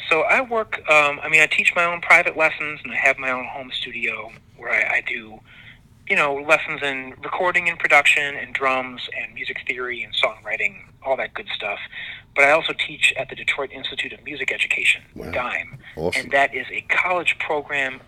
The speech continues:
Speaker 1: through Oakland University
Speaker 2: Mm-hmm.
Speaker 1: that does bachelor's degrees in performance, songwriting, and music business.
Speaker 2: Okay.
Speaker 1: And I've been teaching with dime, um, since they started in two thousand fourteen, I think.
Speaker 2: Mm-hmm.
Speaker 1: Um,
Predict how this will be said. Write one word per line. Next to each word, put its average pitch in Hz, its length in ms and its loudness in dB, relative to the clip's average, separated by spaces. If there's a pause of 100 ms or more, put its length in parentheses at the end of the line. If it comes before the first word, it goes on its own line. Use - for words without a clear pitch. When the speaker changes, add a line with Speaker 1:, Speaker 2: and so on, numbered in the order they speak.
(140)
Speaker 1:
through 135 320 -12
Oakland 165 340 -6
University 180 720 -4
Speaker 2:
Mm-hmm. 110 320 10 (180)
Speaker 1:
that 143 160 4
does 139 220 0
bachelor's 139 400 6
degrees 131 420 -4
in 117 60 -20
performance, 135 520 -6 (520)
songwriting, 127 380 0
and 104 80 -8
music - 260 -6
business. - 340 -10 (340)
Speaker 2:
Okay. 98 200 2
Speaker 1:
And - 200 0
I've - 120 -6
been - 140 -10
teaching - 340 -4
with 113 160 -14
dime, 120 480 -4 (340)
um, 92 380 -6 (440)
since 135 180 -12
they 113 100 -10
started - 360 -6
in 110 160 -18
two 151 140 -8
thousand 135 460 -8 (140)
fourteen, 180 460 -12
I 190 80 -10
think. 208 300 -14
Speaker 2:
Mm-hmm. - 1000 0
Speaker 1:
Um, 107 340 -4